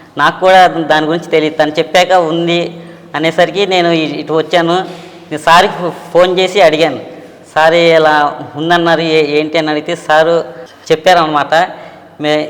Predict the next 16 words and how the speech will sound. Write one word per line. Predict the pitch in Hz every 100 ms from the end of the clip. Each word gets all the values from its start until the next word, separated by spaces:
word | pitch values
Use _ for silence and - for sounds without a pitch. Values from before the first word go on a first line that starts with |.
| -
మీకు | 165 156 170
ఏమి | 175 190
ఇబ్బంది | 170 175 175
ఉండదు, | 165 160 156 190 151
మేము, | 151 156 156 151 151
మేము | 156 156
ఉన్నాము, | 165 170 175 208 214 - - -
ఎలాంటి | 143 165 170 175 170 - - - -
ఇబ్బంది | 135 135 165 165
ఏమీ | 160 160 160 156
ఉండదు, | 151 160 170 170 156
మీరు | 156 156
నాలుగు | 175 151 151 156
నెలలు | 156 160 175
ఇక్కడే | 160 151 156 165
ఉంటారు, | 156 147 147 165